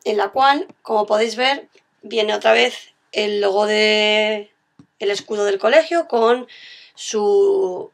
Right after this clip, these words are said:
motto, vamos a decirlo, no sé cómo se dice en castellano, y cuatro dragones, cada uno del color de una de las casas de,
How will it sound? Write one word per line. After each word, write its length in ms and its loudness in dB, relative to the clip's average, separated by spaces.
motto, 640 0
vamos 220 -4
a 60 -2
decirlo, 260 -6
no 140 -4
sé 100 -8
cómo 100 -10
se 100 -6
dice 80 -6
en 40 -18
castellano, 640 -4
y 300 -8
cuatro 340 2
dragones, 480 6
cada 220 4
uno 160 2
del 120 2
color 360 0
de 100 -2
una 160 0
de 60 -4
las 120 -4
casas 300 -8
de, 260 -8